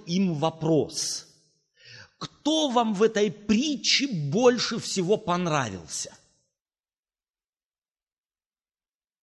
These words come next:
Какого ответа, как вы думаете, ждал пастор? И какого ответа, э, ждала церковь?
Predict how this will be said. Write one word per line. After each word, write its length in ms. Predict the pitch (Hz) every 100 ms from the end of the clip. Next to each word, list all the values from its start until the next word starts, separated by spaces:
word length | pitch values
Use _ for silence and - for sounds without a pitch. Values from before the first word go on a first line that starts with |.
| _ _ _ _ _ _ _ _ _ -
Какого 320 | 135 214 208
ответа, 580 | 190 185 202 180 170 - -
как 180 | 180 170
вы 80 | 170
думаете, 400 | 165 165 147 139
ждал 260 | 113 139
пастор? 480 | 143 113 87 - 85 _ _ _ _ _ _ _ _ _ _ _ _ _ _ _ _ _ _ _ _ _ _ _ _ _ _ _ _ _ _ _ _ _ _ _
И 140 | - 98
какого 360 | 120 170 185
ответа, 680 | 160 143 170 175 170 160 160 -
э, 600 | - 147 123 113 110 104 113 _ _ _ -
ждала 360 | 98 151 160
церковь? 600 | 156 151 117 - 104 -